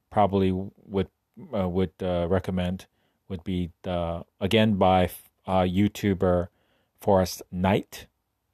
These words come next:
Forrest with two R's, Knight with a K.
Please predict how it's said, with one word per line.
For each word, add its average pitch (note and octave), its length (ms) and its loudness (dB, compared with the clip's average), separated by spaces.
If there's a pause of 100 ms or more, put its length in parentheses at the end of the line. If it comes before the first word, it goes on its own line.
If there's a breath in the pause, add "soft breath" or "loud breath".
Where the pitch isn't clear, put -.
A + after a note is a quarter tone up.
Forrest G2 400 2
with F#2 220 -2
two G2 200 0
R's, F2+ 440 0 (320)
Knight F#2+ 280 -2
with F2+ 140 -10
a - 40 -12
K. E2+ 280 -2